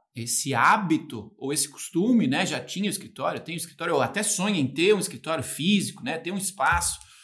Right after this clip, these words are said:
é, e tudo bem também. Tem o pessoal que, que tá, como você falou, nessa,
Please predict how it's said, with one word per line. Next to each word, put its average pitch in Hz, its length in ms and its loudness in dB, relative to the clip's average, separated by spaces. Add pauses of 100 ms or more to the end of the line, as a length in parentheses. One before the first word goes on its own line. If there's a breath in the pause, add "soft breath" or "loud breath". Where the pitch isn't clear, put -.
(260 loud breath)
é, 120 580 0
e 147 60 -4
tudo 190 260 2
bem 202 180 0
também. 220 580 0 (1200 loud breath)
Tem 233 160 8
o 247 100 2
pessoal 214 520 0
que, 220 460 0
que 233 200 -10
tá, 214 220 2
como 214 200 -2
você 214 280 0
falou, 220 320 2
nessa, 160 760 2